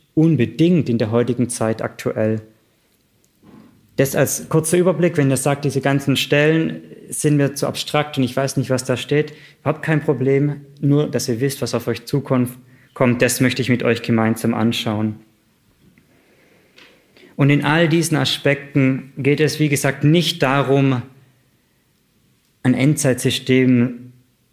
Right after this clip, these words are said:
im Detail zu untersuchen, sondern es geht darum, was hat der Herr Jesus getan? Ganz konkret, was hat der Herr Jesus mit seiner Menschwerdung getan und was wird er mit seiner Wiederkunft tun? Das werden wir an all diesen Stellen immer wieder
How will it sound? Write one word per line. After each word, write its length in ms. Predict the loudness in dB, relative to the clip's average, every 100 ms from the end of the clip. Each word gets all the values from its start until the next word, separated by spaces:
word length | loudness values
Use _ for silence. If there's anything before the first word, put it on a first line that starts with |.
| _
im 120 | -2 0
Detail 560 | 0 -2 0 2 0
zu 120 | 0
untersuchen, 540 | -2 -2 0 -2 0 0
sondern 220 | 0 0
es 80 | 0
geht 200 | -2 0
darum, 560 | 0 2 0 0 0 -4 -8
was 260 | -4 -4 -2
hat 100 | 0
der 100 | 2
Herr 120 | 2
Jesus 480 | 2 0 0 -4 -6
getan? 560 | -8 -6 -4 -2 -2 -4 -16 _
Ganz 220 | -2 -2 0
konkret, 460 | -2 0 -2 0
was 160 | -2 -2
hat 120 | -2
der 80 | 0
Herr 40 |
Jesus 400 | 0 0 -2 -2
mit 160 | -4 -2
seiner 200 | -2 2
Menschwerdung 720 | 2 0 -2 -2 -2 0 -2
getan 520 | -4 -4 -2 -2 -2 -8 -20 _ _ _ -2
und 180 | 0
was 240 | 0 0 -2
wird 140 | -2
er 180 | 0 2
mit 160 | 2 2
seiner 280 | 0 2 2
Wiederkunft 540 | 0 0 0 -4 -4
tun? 240 | 0 0
Das 160 | 0 0
werden 200 | 0 2
wir 60 | 0
an 100 | 0
all 220 | -2 -2
diesen 220 | -2 -2
Stellen 420 | -2 -2 0 2
immer 240 | 2 0 0
wieder 320 | 0 -2